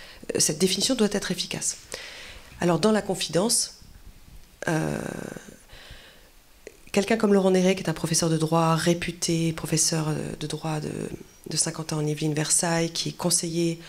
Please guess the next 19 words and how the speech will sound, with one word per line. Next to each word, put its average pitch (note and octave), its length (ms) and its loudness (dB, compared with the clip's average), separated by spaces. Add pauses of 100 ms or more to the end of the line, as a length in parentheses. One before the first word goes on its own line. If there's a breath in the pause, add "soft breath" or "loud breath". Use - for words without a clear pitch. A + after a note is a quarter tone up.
(260 loud breath)
auprès, E3 440 0
euh, C#3+ 120 0
du D3 120 -4
gouvernement D#3 480 2
sur E3 160 -2
certains D#3+ 320 -2
dossiers, D#3 320 2
en - 20 -4
particulier D#3 380 -2
préjudice D3+ 440 0
écologique, F3+ 480 0 (440 loud breath)
quand G3 220 0
on G3 40 2
se F3+ 140 2
rencontre, F3 400 2
il F#3+ 60 2
me F3+ 80 4
dit, F3 140 0
écoute, - 340 -6